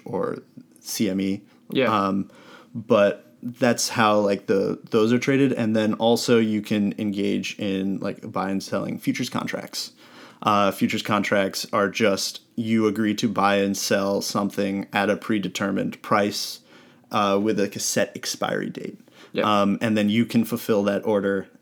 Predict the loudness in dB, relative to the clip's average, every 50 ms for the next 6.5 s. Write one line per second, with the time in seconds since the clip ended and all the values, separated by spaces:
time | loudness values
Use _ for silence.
0 | _ -2 -2 0 2 0 0 0 -4 -8 -12 -8 -2 0 0 0 -2 0 0 0
1 | 2 2 0 -2 0 -2 0 0 0 0 -2 -4 -8 -20 -20 -20 -20 _ _ _
2 | _ 4 4 4 6 6 6 6 6 6 4 4 2 2 4 4 4 4 4 2
3 | 2 0 -2 -4 2 4 4 6 6 4 4 4 4 4 4 6 6 4 4 2
4 | 0 -4 -6 -10 -4 0 0 2 2 2 0 0 0 -2 -2 0 -2 -2 -2 -2
5 | -2 -2 0 2 2 4 4 2 2 0 0 0 0 2 0 0 0 -2 -2 0
6 | 0 0 2 2 2 2 2 2 0 -4